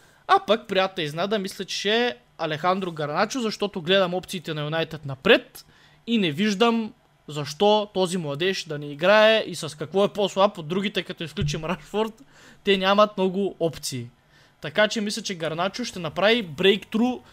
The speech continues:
сезона. Да, миналият, миналият, а, сезон го видяхме кой е, научихме за него. Този сезон може би ще е и статистически добър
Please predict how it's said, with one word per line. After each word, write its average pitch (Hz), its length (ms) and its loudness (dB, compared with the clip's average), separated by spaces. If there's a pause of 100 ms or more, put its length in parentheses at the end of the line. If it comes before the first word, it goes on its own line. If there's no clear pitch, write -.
(120)
сезона. 190 520 0
Да, 190 160 2
миналият, 190 500 2
миналият, 175 640 -4
а, 151 180 -4
сезон 156 340 -6
го 147 100 -10
видяхме 147 520 0
кой 156 260 2
е, 240 220 4
научихме 165 420 -4
за 185 120 -2
него. 254 260 -2 (300)
Този 190 220 4
сезон 240 400 2 (340)
може 185 220 2
би 220 120 0
ще 247 240 4
е 294 40 0
и 277 60 -2
статистически - 720 -6
добър 147 340 -4